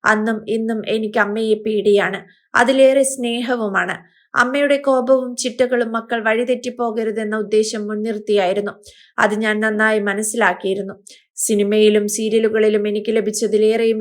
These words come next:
നെഗറ്റീവ് കഥാപാത്രങ്ങളായിരുന്നു. ചിലരൊക്കെ അത്തരം വേഷങ്ങൾ വരുമ്പോൾ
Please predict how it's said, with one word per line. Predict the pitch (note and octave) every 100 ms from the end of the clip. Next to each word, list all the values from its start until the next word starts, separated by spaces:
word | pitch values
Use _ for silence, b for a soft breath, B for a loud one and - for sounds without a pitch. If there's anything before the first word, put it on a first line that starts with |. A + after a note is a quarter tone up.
| A3
നെഗറ്റീവ് | A3 A3 A3+ A3 A#3
കഥാപാത്രങ്ങളായിരുന്നു. | G#3 G#3+ G#3+ G#3+ G#3+ G3 F#3+ F#3 F#3+ G3+ - b b b -
ചിലരൊക്കെ | D4+ D4 D4+ D4 C#4 -
അത്തരം | A3+ C#4 C4+ C4
വേഷങ്ങൾ | C4 C4 B3 B3 A#3
വരുമ്പോൾ | A#3+ A3+ A#3